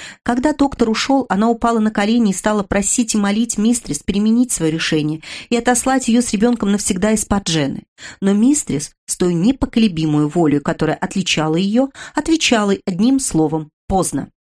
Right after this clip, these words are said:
Через пять недель после этого возвратился капитан.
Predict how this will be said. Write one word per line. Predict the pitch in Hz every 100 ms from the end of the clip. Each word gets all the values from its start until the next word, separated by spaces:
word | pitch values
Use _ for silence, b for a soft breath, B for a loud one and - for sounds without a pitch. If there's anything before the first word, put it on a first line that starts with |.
| - B B
Через | - 190 -
пять | 214 190
недель | 175 170 214
после | 254 294 - 196
этого | 196 208
возвратился | 175 165 160 165 165 -
капитан. | - 160 147 151